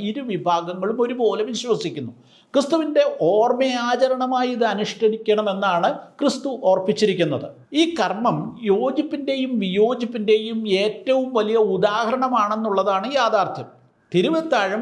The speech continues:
ക്രിസ്തുവിൻ്റെ സാന്നിധ്യം എങ്ങനെ സംഭവിക്കും, തിരുവത്താഴത്തിൽ ക്രിസ്തുവിൻ്റെ സാന്നിധ്യം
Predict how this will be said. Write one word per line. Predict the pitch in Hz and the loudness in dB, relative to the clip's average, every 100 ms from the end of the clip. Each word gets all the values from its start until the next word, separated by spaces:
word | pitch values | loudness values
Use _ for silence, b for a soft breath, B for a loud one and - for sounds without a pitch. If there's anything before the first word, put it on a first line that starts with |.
| 240 | 0
ക്രിസ്തുവിൻ്റെ | 196 190 269 247 240 | -2 -2 -6 -2 0
സാന്നിധ്യം | 220 - 175 196 240 254 - 262 254 | 0 0 0 0 -2 -4 0 0 0
എങ്ങനെ | 196 220 226 | -2 -2 -2
സംഭവിക്കും, | 226 180 185 220 220 175 | 0 0 2 0 0 -2
തിരുവത്താഴത്തിൽ | 190 240 277 262 196 190 185 220 | -2 2 2 2 2 0 0 0
ക്രിസ്തുവിൻ്റെ | 220 208 254 269 285 | 0 -2 -4 -4 -4
സാന്നിധ്യം | - 196 185 175 170 | 0 -2 -2 -4 -2